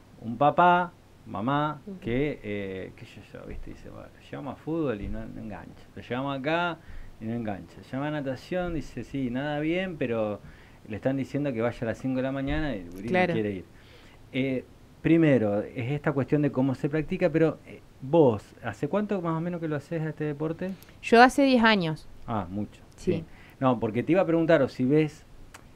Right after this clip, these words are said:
Speaker 1: qué cambios, eh, físicamente, o, o te va produciendo que lo podés, eh, decir, "Bueno, esto tiene que ver con el deporte que estoy haciendo, con el
Speaker 3: Bueno,
Speaker 1: hockey sobre
Speaker 3: a mí
Speaker 1: acuático".
Speaker 3: me
Speaker 1: ¿Qué
Speaker 3: pas-,
Speaker 1: cambios ves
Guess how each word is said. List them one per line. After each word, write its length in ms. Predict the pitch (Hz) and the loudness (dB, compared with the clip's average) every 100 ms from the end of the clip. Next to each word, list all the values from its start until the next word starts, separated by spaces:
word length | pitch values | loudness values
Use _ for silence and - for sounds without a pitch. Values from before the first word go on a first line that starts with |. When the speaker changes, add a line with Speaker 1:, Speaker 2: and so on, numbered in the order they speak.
| - | -10
Speaker 1:
qué 140 | - 165 | -6 -2
cambios, 500 | 185 185 190 190 170 - - - | -2 -2 -2 -4 -6 -10 -20 -8
eh, 340 | 120 120 113 - | -4 -4 -4 -8
físicamente, 800 | - 175 - 165 139 143 147 139 | -10 -8 -6 -4 -2 0 -2 -4
o, 220 | 147 127 127 | 0 0 2
o 140 | 135 | 0
te 80 | 110 | 2
va 160 | 175 214 | 2 2
produciendo 600 | 180 165 160 185 175 131 | 0 -2 0 -2 -2 -2
que 120 | 113 101 | -4 -6
lo 140 | 104 | -6
podés, 360 | 98 131 139 - | -2 -2 -2 -8
eh, 560 | - 107 104 101 98 90 - - - - - | -6 -4 -2 -4 -6 -8 -14 -20 -20 -18 -10
decir, 200 | 107 120 | -4 0
"Bueno, 160 | 127 | 0
esto 180 | 127 151 | 0 -2
tiene 220 | 143 139 | -2 -2
que 80 | 113 | 2
ver 160 | 123 127 | 2 2
con 140 | 117 | -2
el 80 | 104 | -4
deporte 320 | 104 117 117 | -4 -4 -4
que 40 | 117 | -4
estoy 160 | 131 | -4
haciendo, 380 | 120 - 139 107 | -4 -4 -4 -4
con 140 | 92 95 | -6 -4
el 60 | |
Speaker 3:
Bueno, 280 | 202 214 190 | 4 4 4
Speaker 1:
hockey 80 | 180 | 0
sobre 120 | - | 2
Speaker 3:
a 80 | 208 | 4
mí 100 | 240 | 6
Speaker 1:
acuático". 80 | 285 | 6
Speaker 3:
me 60 | 359 | 6
Speaker 1:
¿Qué 80 | 277 | 6
Speaker 3:
pas-, 100 | 196 | 6
Speaker 1:
cambios 300 | 196 165 131 | 6 2 0
ves 180 | 123 | -2